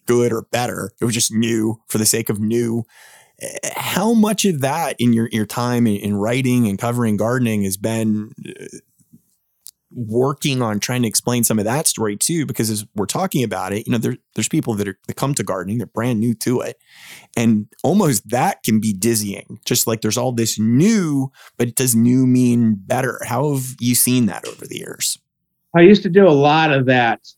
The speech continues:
Speaker 2: uh, because I needed it. You know, I would go to Mance and I would look for the new stuff and I would do it. But one of the, the positive aspects of grumpy old man disease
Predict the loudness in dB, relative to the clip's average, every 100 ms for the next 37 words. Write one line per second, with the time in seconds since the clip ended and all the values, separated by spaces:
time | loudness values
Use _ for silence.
0 | _ -2 2 2 0 -6 _ _ _ -6
1 | -2 0 2 4 4 4 4 2 -6 -18
2 | -6 -2 0 2 0 0 0 4 4 2
3 | 0 2 0 -2 -20 -16 -8 -4 -4 0
4 | -2 -2 -4 -4 -2 -2 -2 -4 -2 -2
5 | -4 -8 -4 -2 -4 0 2 2 -2 _
6 | _ _ _ -6 -2 0 2 2 2 -2
7 | 0 0 0 -12 -6 0 2 2 2 2
8 | 4 2 0 -2 -2 -2 -4 -2 0 0
9 | 4 4 4 0 0 2 0 0 2 0
10 | -2